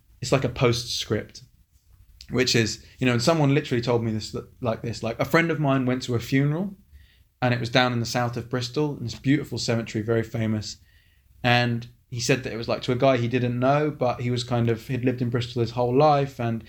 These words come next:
then he had moved away for, like, the last ten years. He had moved to Spain. But then he had had his last wish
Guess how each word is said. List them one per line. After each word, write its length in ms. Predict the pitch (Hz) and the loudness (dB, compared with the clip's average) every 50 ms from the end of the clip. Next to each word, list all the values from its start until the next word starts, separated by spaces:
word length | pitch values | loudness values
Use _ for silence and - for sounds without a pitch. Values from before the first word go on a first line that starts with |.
| - - | -12 -2
then 140 | - 131 123 | 0 0 4
he 80 | 123 127 | 4 2
had 80 | 120 | 4
moved 260 | 123 131 135 131 127 | 4 4 2 2 2
away 220 | 131 120 123 120 117 | 2 2 2 2 2
for, 240 | 120 123 117 110 107 - | 0 -4 -6 -6 -6 -4
like, 180 | 127 123 - | -4 -4 -2
the 60 | 123 120 | 0 2
last 360 | 120 120 120 117 110 - - | 2 4 2 2 0 -4 -6
ten 240 | - 127 113 113 110 | -2 -2 0 0 0
years. 440 | 110 110 107 104 107 - - - _ _ _ _ _ _ _ | 0 -2 -2 -4 -6 -10 -16 -20 _ _ _ _ _ _ _
He 80 | - 123 | -2 0
had 80 | 120 | 2
moved 220 | 120 123 123 113 - | 2 2 2 0 0
to 80 | - | -4
Spain. 420 | 104 - - 117 113 107 104 101 - - _ _ _ _ _ _ - - | -8 -6 -2 -2 -2 -2 -2 -6 -10 -14 _ _ _ _ _ _ -6 -4
But 120 | 127 123 | 0 2
then 140 | 131 127 123 | 2 2 4
he 120 | 123 131 | 4 4
had 100 | 131 123 | 4 2
had 180 | 120 113 127 120 | 0 -2 -2 -4
his 140 | 120 113 117 | -4 -4 -6
last 520 | 120 120 120 131 131 131 127 123 - - | -6 -2 0 0 0 0 -2 -4 -8 -4
wish 500 | 117 123 127 131 123 123 - - - - | 0 0 0 0 0 -4 -8 -10 -12 -14